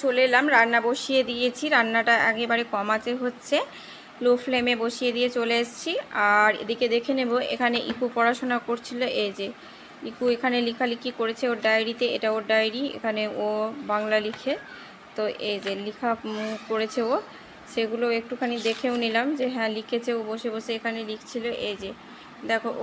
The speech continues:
কি লিখেছে, এটা বাংলা লেখা। আর এই যে এখানে দেখো আর এক কাণ্ড করে রেখেছে, যেটা হচ্ছে জিমি এখানে থালায় ঢেলে রেখেছে কিশমিশ, কারণ হচ্ছে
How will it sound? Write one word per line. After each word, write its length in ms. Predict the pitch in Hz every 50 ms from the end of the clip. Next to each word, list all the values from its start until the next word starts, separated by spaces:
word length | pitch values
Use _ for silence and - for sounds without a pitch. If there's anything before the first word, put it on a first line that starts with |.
| 226 -
কি 80 | 240 226 208 214 214 214
লিখেছে, 340 | 220 214 254 240 240 240 269 254 240
এটা 120 | 233 226 220 226
বাংলা 240 | 214 214 220 220 226 220
লেখা। 200 | 226 233 - 302 392 - - - - - - - - - - - - - 208 208 208 208 208
আর 160 | 208 214 214 208 214 214 - - - - - - - - - - - - - - - - - - - - - - - - - - - - - 254
এই 80 | 269 269 233
যে 60 | 262 277 262
এখানে 220 | 262 269 294 277 277 262 262
দেখো 260 | 254 262 262 - 277 285 311 - - - - - - - - - - - - - - - -
আর 80 | 214 233 247
এক 80 | 254 247 247
কাণ্ড 200 | 240 247 247 247 247 247
করে 140 | 247 240 233 233 240
রেখেছে, 320 | 233 233 254 240 240 - 285 285 262
যেটা 180 | 214 233 226 220 226
হচ্ছে 200 | 220 214 - 240 208 196
জিমি 240 | 214 226 226 226 226 226 220
এখানে 240 | - 240 233 247 294 349 - - - - - - - - - - - -
থালায় 380 | - - 220 214 220 226 240 254 220 269
ঢেলে 220 | 262 226 214 220 214 220
রেখেছে 260 | 220 240 226 - 240 233 -
কিশমিশ, 500 | 233 247 247 - - 262 254 240 285 - - - - - - - - - - - - - - - - - - - - - - - - - - - - - - - - - - - - - - - - - - - - - - - 233
কারণ 220 | 233 233 240 247 247 247
হচ্ছে 200 | 240 240 -